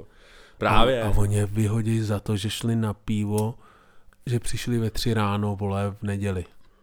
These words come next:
Speaker 1: Možná díl, ono to bylo vše-, jakoby k t-, k těm ranním hodinám.
Speaker 2: No.
Speaker 1: A myslím, myslím si, že možná Coufal ani nebyl na, na, na sračku, mám dojem.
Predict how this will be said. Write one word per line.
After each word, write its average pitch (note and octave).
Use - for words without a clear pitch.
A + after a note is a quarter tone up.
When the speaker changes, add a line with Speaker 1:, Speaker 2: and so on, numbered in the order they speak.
Speaker 1:
Možná G#2+
díl, F#2+
ono F2
to F2
bylo F2+
vše-, F2
jakoby F#2
k -
t-, -
k -
těm F#2+
ranním E2
hodinám. F#2
Speaker 2:
No. F#2
Speaker 1:
A A2+
myslím, A2+
myslím A2
si, G#2+
že A2+
možná A2
Coufal G#2
ani G#2
nebyl G2+
na, G2+
na, G2+
na F#2+
sračku, -
mám D2
dojem. C2+